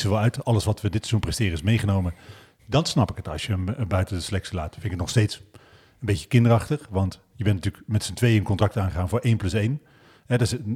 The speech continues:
het zat ook voor nak zo min mogelijk risico in, omdat ze niet precies in konden schatten hoe goed hij is. Eh, dus je wist in principe dat het na twee jaar afgelopen, eh, zou zijn. Dan vind ik het helemaal niet erg dat hij zegt, "Nou jongens, we hebben mooi samengewerkt. Eh, na twee jaar trek ik de deur achter hem dicht. We hebben er allebei twee jaar plezier van gehad. Adio.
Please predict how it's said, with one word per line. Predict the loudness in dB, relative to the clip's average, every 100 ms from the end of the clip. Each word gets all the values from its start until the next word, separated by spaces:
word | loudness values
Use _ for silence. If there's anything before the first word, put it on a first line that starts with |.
| -4 -2 0 -2
het | 0
zat | 4
ook | 4 4
voor | 2
nak | 2 2 0
zo | 2
min | 4 6
mogelijk | 6 4 0
risico | 0 2
in, | 0
omdat | 0 -2
ze |
niet | -2
precies | -2 0
in | 0
konden | 2 0
schatten | 0 -4 -4
hoe | -4
goed | -2
hij | -4
is. | -4 -12 -20 -20 -20 -20 _
Eh, | 0 0 2
dus | 0
je | 4
wist | 4 4
in | 0
principe | 0 0
dat | 2
het | 2
na |
twee | 2 2
jaar | 2
afgelopen, | 0 0 0 2 0 0 0
eh, | -2 0
zou | 0 0
zijn. | 2 0 -2 -8 -20 _ _ _ _
Dan | 2 4
vind | 6
ik | 4
het | 6
helemaal | 4 4
niet | 2
erg | 2 0 0
dat | -4 -2
hij | 0 2
zegt, | 2 0
"Nou | 2 2
jongens, | 2 0
we | 0
hebben | 0 2
mooi | 4 4
samengewerkt. | 2 2 0 0 -2 -12 -20 -20 _ _
Eh, | 0 2
na | 2
twee | 4
jaar | 4
trek | 4 0
ik |
de | 4
deur | 4
achter | 4
hem | 2
dicht. | -2 -2
We |
hebben | -2 0
er | 0
allebei | 0 0
twee | 2 2
jaar | 0
plezier | 0 2
van | 2 2
gehad. | 0 -2 -14 _ -4
Adio. | 0 2 2